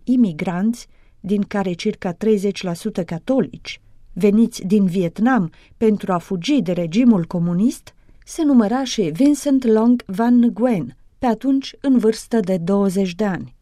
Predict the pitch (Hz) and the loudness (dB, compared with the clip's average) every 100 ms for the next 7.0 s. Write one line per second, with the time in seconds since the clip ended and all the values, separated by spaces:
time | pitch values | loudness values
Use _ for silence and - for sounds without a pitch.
0 | - - - 330 330 202 - - 294 285 | -20 -20 -12 -4 -2 -2 -4 -6 -2 0
1 | 214 156 _ 208 240 226 175 190 185 185 | 0 -2 _ -2 2 2 2 -2 0 -2
2 | 170 214 214 233 240 _ _ - 254 277 | -2 0 2 0 0 _ _ -8 0 0
3 | 240 277 214 233 240 240 240 233 220 233 | 0 -2 0 0 0 -2 -2 -2 -2 -4
4 | 233 180 151 - - - _ - 185 196 | -6 -8 -8 -12 -16 -20 _ -4 0 2
5 | 233 214 160 - 208 202 196 180 180 175 | 4 2 0 -4 -2 -2 -2 -2 -2 -2
6 | 202 190 - 185 170 165 160 202 277 320 | 0 -2 -2 -4 -2 -4 -2 -2 -2 -4